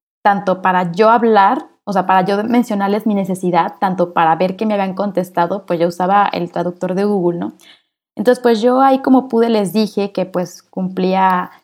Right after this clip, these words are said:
dos años y medio con, con mi novio y que no sé qué, y que quería llevarle, bueno, pagarle, darle un detallito en su escuela, bla, bla, bla. Y ya, y al final, em, le terminé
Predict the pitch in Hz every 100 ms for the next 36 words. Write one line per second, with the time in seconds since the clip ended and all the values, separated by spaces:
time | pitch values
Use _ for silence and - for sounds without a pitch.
0 | _ 196 196 196 185 180 180 185 - -
1 | - 170 - - 190 196 294 359 339 294
2 | 294 285 214 208 - - 247 262 262 233
3 | 202 190 196 202 196 196 202 196 _ _
4 | 170 170 - _ _ _ _ _ 175 175
5 | 180 185 185 170 170 170 175 185 180 175
6 | - 190 175 175 254 302 254 233 175 -
7 | - 269 262 190 190 254 285 285 - _
8 | _ _ 220 208 214 208 202 202 214 220
9 | 226 240 349 - _ _ _ _ _ _
10 | _ _ _ 190 190 185 180 180 180 180
11 | 175 - _ _ _ _ _ _ _ _
12 | - 214 196 190 190 190 208 208 202 196
13 | 196 196 _